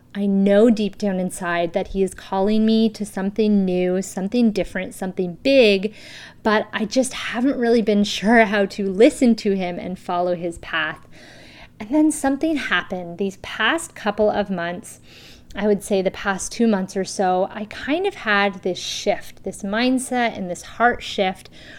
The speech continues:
where I finally decided to let go, let go of my plans, my path, um, and start listening to God. And it started by just opening up to my husband,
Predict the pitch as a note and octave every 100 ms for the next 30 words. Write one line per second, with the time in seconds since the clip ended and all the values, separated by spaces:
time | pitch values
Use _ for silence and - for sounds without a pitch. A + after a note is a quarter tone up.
0 | - - G#3 G3+ G3+ - F#3+ G3+ - -
1 | F3+ G3+ G#3+ A#3 B3 B3 C4 - F#3+ F3
2 | F3+ F3 F#3+ - - - - _ _ -
3 | G#3 F3+ F3+ F#3 E3 D#3+ E3 - _ -
4 | F#3+ - G3 F#3 F#3 F3+ A3 B3 A#3 G#3
5 | G#3 G3+ G#3 - F#3+ F3 F3+ A#3+ B3+ -
6 | F#3 F3+ F#3+ - - - - - G3 F#3
7 | F#3 F3+ F#3+ - G3+ F#3+ - G3 G3 G3+
8 | - A#3 A#3 B3 A3+ G#3+ B3+ A3+ F3 -
9 | G#3 G3+ G3+ - G#3 - - - - -
10 | G#3+ G#3+ A3 G#3+ G3 F3+ F#3+ G#3 G#3 G#3+
11 | G3+ A3 B3 A#3 F#3 G3 - - G#3+ F#3
12 | F3 F3 F3+ E3 - E3+ E3+